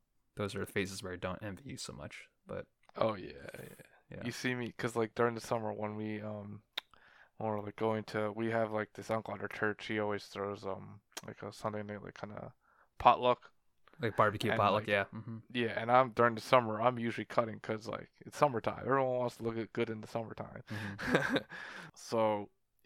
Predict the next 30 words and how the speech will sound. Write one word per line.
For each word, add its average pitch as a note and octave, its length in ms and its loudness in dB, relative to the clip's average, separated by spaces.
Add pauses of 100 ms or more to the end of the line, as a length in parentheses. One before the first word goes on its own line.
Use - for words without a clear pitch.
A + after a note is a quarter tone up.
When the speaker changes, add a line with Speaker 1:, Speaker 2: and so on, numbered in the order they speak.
(180)
Speaker 2:
I, A#2+ 260 12 (120)
we B2 120 0
go B2+ 260 10
there A2 300 2
and, G#2 140 -4
like, G#2 180 -6 (180)
I B2 60 6
already B2+ 260 8
had G#2+ 160 0
lunch G2+ 420 -4
at G#2 140 -2
church. - 500 -6
I G#2+ 100 0
probably A#2 360 4
didn't G#2 240 -6
eat G2+ 120 -6
a - 80 -6
lot. - 180 -8
I A2 120 8
don't A2+ 160 2
eat G#2+ 140 0
a G#2 40 -4
lot G2 260 -6
'cause G#2+ 180 -6
I'm, G#2 100 -14
like, G2+ 120 -18
I'm G#2 120 -10
saving A2+ 280 -2
myself G#2+ 340 -6
for A2+ 80 -14